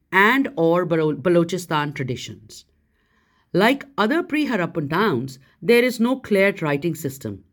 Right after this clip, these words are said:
although there is a script discernible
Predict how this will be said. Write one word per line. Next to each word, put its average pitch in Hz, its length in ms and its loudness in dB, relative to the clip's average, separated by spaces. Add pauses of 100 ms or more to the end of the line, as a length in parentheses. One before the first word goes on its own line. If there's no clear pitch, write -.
(320)
although 220 520 2 (220)
there 214 240 4
is 311 180 2
a 262 60 -2
script - 460 -4
discernible 190 720 0